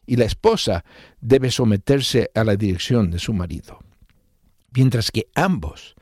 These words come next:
se someten, misma palabra, el uno al otro en amor, mostrando sensibilidad a las necesidades y circunstancias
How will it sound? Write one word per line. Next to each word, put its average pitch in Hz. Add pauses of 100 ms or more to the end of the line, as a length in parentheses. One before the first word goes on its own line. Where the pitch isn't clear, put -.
(260)
se 131
someten, 110 (480)
misma 107
palabra, 113 (600)
el 110
uno 202
al 104
otro 117 (180)
en 110
amor, 85 (460)
mostrando 127
sensibilidad 113 (360)
a 131
las 123
necesidades 120
y 120
circunstancias 131